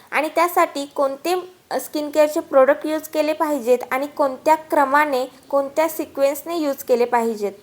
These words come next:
मेकअपपूर्वी स्किन केअर केल्यामुळे तुमची त्वचा प्रिपेअर होते मेकअप करण्यासाठी आणि अर्थातच तुमचा मेकअप लाँग लास्टिंग ठेवण्यासाठी देखील खूप जास्त प्रमाणात मदत होते.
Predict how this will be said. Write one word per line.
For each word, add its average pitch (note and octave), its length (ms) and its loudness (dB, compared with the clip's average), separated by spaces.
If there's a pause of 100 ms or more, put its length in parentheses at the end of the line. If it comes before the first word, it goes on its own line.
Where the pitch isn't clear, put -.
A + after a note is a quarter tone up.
(120)
मेकअपपूर्वी F#4+ 760 0
स्किन D#4 360 -6
केअर E4 180 -4
केल्यामुळे D4 600 -2
तुमची C#4 360 -6
त्वचा E4+ 320 -2
प्रिपेअर D4 500 -2
होते E4+ 400 0
मेकअप C4 480 -4
करण्यासाठी C4+ 840 -2 (220)
आणि C#4+ 320 -2
अर्थातच C#4+ 680 -2
तुमचा C#4+ 280 -4
मेकअप C#4 480 -4
लाँग B3+ 220 -2
लास्टिंग C#4+ 460 -4
ठेवण्यासाठी C#4+ 580 -6
देखील C#4+ 340 -4
खूप F#4+ 300 -4
जास्त D4+ 260 0
प्रमाणात C#4+ 540 -4
मदत B3+ 340 -4
होते. A3 320 -8